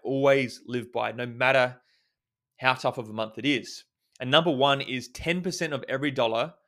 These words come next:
in our income business account goes towards investing. And number two, five percent of every dollar in the income account goes towards giving, so giving back to meaningful causes or charities. So even in months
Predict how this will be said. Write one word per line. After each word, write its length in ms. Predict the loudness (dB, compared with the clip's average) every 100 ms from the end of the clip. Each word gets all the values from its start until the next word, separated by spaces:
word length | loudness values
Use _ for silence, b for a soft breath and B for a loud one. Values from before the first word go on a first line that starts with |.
| _ _ _ _ -10
in 120 | -4
our 200 | -2 -4
income 640 | -6 -8 -6 -4 -2 -4 -14 -10
business 320 | -8 -6 -8
account 420 | -12 -8 -6 -6 -4
goes 240 | -4 -4
towards 500 | -8 -10 -8 -8 -10
investing. 640 | -16 -12 -6 -8 -8 -20 _ _ _ _ _ _ _ b b b b
And 100 | 0
number 220 | 0 0
two, 460 | -4 -2 0 -2 -8 b b b
five 340 | -10 0 0
percent 260 | 0 -4 -8
of 100 | -6 -6
every 200 | -4 0
dollar 240 | 0 0
in 140 | -2 -6
the 80 |
income 380 | -12 -12 -14 -14
account 320 | -12 -10 -8
goes 240 | -6 -6 -8
towards 420 | -14 -12 -12 -14 -8
giving, 300 | -8 -6 -12
so 120 | -14
giving 280 | -12 -12 -4
back 200 | -4 -4
to 100 | -10
meaningful 640 | -10 -10 -10 -10 -10 -10 _ _ _ _
causes 460 | -6 -4 -4 -8 -12
or 100 | -14
charities. 640 | -6 -2 -2 -2 -10 -20 _ _ _ _ _ _ _
So 200 | 0 2 4
even 260 | 4 4
in 140 | 2 0
months 640 | 2 2 0 -8 -18